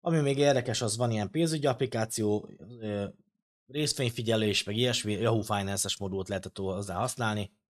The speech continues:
Akkor az egészet a végén egy be-, beépíteni egy ilyen közös virtuális asszisztensbe. Szerintem itt a, én legalábbis alig tudtam aludni sokszor, annyira programozgattam a saját, ö, kis megoldásaimat.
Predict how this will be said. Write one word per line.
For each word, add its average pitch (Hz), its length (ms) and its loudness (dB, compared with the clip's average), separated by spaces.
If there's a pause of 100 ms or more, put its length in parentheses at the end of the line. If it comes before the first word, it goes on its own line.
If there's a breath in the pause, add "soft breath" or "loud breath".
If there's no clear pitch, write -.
(300)
Akkor 117 200 -2
az 104 60 0
egészet 110 380 0
a 98 60 -4
végén 98 400 -2 (220)
egy 101 200 -6
be-, 107 280 0
beépíteni 98 540 -2
egy 92 140 -4
ilyen 98 300 -4 (220)
közös 101 320 -2
virtuális 127 400 2
asszisztensbe. 113 760 0 (480)
Szerintem 135 300 0
itt 120 160 -2
a, - 440 -4
én 143 300 2
legalábbis 139 280 6
alig 147 180 4
tudtam 131 260 0
aludni 127 200 2
sokszor, 123 340 0
annyira 120 580 2
programozgattam 117 640 0
a - 20 -4
saját, 120 440 -2
ö, 120 240 -2
kis 123 200 -4
megoldásaimat. 131 840 0